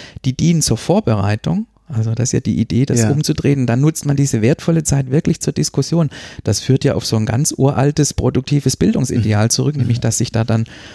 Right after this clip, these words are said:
Speaker 1: ähm, Experten und angehende Experten auf einer schon vorhandenen Wissensbasis im Seminar gut unterhalten können und würde dann, äh, wegführen eben auch von zu viel Verschulung. Ja?
Speaker 2: Ja.
Speaker 1: Das auch flexibilisieren. Stichwort, äh,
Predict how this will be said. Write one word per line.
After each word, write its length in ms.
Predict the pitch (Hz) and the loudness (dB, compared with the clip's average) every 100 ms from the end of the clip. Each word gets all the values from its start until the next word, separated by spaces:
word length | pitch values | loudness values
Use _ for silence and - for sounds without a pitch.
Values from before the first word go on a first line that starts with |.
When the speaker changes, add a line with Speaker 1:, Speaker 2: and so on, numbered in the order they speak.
| - - _ - | -20 -20 _ -4
Speaker 1:
ähm, 540 | 117 104 101 101 107 | -2 0 -2 -4 -4
Experten 540 | - 120 - 107 107 156 | -2 -2 0 2 2 2
und 100 | 131 | 2
angehende 440 | 110 131 143 147 | 2 2 2 2
Experten 680 | - - - 127 - 123 117 - | 0 -2 0 0 2 0 0 -2
auf 200 | 117 - | -4 -2
einer 80 | 117 | -2
schon 180 | 120 127 | 0 0
vorhandenen 460 | 113 104 123 120 | 0 2 2 0
Wissensbasis 640 | 127 151 156 - 117 117 135 | 0 -2 -2 0 0 0 -2
im 120 | 117 | -2
Seminar 420 | - 117 113 104 | 0 0 0 0
gut 220 | 113 123 | 0 0
unterhalten 500 | 123 117 104 151 147 | -2 -2 -2 -2 -4
können 260 | - 107 120 - - - - | -10 -10 -10 -14 -20 -20 -6
und 180 | - 113 | 0 2
würde 240 | 120 123 | 2 2
dann, 260 | 127 123 123 - - - _ | 0 0 -2 -6 -20 -20 _
äh, 200 | - 127 - | -2 0 0
wegführen 640 | 123 117 - - 151 151 | -2 -2 -2 -2 0 2
eben 240 | 135 139 | 2 0
auch 200 | - 127 | 0 0
von 200 | - 131 | 0 -2
zu 100 | 120 | 0
viel 220 | 135 147 | 0 0
Verschulung. 640 | 139 139 - 190 156 107 104 _ - | 0 -2 0 2 2 0 -4 _ -4
Ja? 160 | 117 | 0
Speaker 2:
Ja. 140 | 113 107 | 2 2
Speaker 1:
Das 160 | 113 | 0
auch 160 | 123 127 | -4 -2
flexibilisieren. 800 | 127 127 - 127 131 123 151 139 | -2 -2 -2 0 0 0 0 0
Stichwort, 380 | - 135 135 - - - - - | 0 0 0 -2 -12 -16 -16 -4
äh, 260 | 127 123 | 0 2